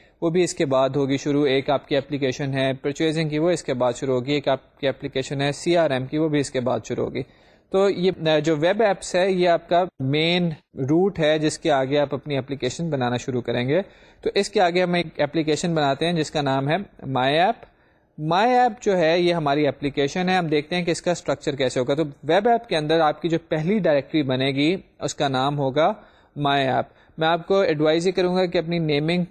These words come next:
جو ہے، وہ consistent رکھیں۔ جتنی آپ کی directories ہیں، ان کو small case میں دیں۔ تو My App ہم نے لکھا۔ My App کے اندر آپ اپنے تمام ایچ ٹی ایم ایل pages، اپنے تمام جی ایس پی pages وغیرہ رکھ سکتے ہیں۔ آپ یہ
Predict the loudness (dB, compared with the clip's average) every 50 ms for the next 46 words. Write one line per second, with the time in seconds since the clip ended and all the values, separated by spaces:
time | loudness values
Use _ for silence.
0 | _ _ -16 -6 -2 0 2 2 2 2 0 -2 -2 -4 -4 -4 -4 -8 -6 -6
1 | -4 -4 -4 -2 -2 -2 -2 -2 -2 -2 -6 -6 -2 0 0 0 0 0 0 -2
2 | 0 2 2 0 0 -2 -2 -2 -2 0 0 0 0 0 -2 -2 -4 -6 -6 -6
3 | -2 -2 0 0 -2 -4 -6 -6 -2 0 2 2 0 0 -2 -2 -2 -2 -2 -4
4 | -6 -8 -6 -4 -2 -2 -2 -2 -6 -10 _ _ _ -20 _ _ _ -8 -6 -2
5 | 0 2 2 2 4 2 2 2 0 -4 -4 -2 0 0 0 0 0 0 -2 -2
6 | -2 -6 -18 -12 -6 -2 0 2 2 2 2 0 -2 -4 -2 -2 0 0 0 2
7 | 0 0 -4 _ _ _ _ 0 2 2 2 2 0 -2 -4 -6 -6 -4 -4 -4
8 | -4 -4 -4 -6 -14 -10 -8 -4 -2 0 0 0 0 -2 -4 -4 -2 -2 -2 -4
9 | -4 -4 -2 -2 -2 -2 0 -2 -2 -2 0 0 0 0 0 0 0 0 -2 -2
10 | -4 -6 -8 -6 -6 -8 -6 -6 -4 -4 -2 0 0 0 -2 -4 -8 -12 _ _
11 | -14 -8 -4 0 0 0 0 -2 -4 -6 -6 -2 -2 -2 -2 -2 -2 -2 -2 0
12 | 0 2 2 2 0 0 -4 -4 -6 -8 -8 _ -4 -2 0 0 0 -2 -4 _
13 | -20 -20 -20 -20 _ _ -2 0 0 0 0 -2 -2 0 2 2 4 2 2